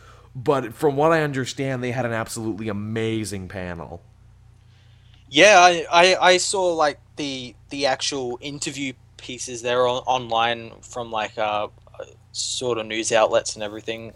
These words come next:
Speaker 2: And, <laughs> yeah, they had, uh, a bunch of Ravengers come out with Taserface
Speaker 1: That's,
Speaker 2: and
Speaker 1: that's
Speaker 2: everything.
Speaker 1: amazing. It's like, so much of Comic-Con, it's like, why should I even go now if all the trailers are just gonna be released online? This is why.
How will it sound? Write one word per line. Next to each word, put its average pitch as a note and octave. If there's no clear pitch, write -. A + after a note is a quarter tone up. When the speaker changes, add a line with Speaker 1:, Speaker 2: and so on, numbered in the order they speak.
Speaker 2:
And, A2+
<laughs> -
yeah, F3
they D3
had, D3
uh, C3+
a C3
bunch C#3
of C#3+
Ravengers C3
come B2+
out C3+
with A#2+
Taserface B2+
Speaker 1:
That's, A#2+
Speaker 2:
and B2+
Speaker 1:
that's C3
Speaker 2:
everything. B2+
Speaker 1:
amazing. F#2+
It's C#3
like, C#3+
so F3
much F3+
of B2+
Comic-Con, C3
it's B2
like, G#2+
why G2+
should A#2
I A2
even G#2+
go G2
now G#2
if G#2+
all F2+
the F2
trailers F#2+
are G#2
just F2+
gonna F#2+
be F2+
released F#2
online? F#2+
This C#3+
is C3
why. G#2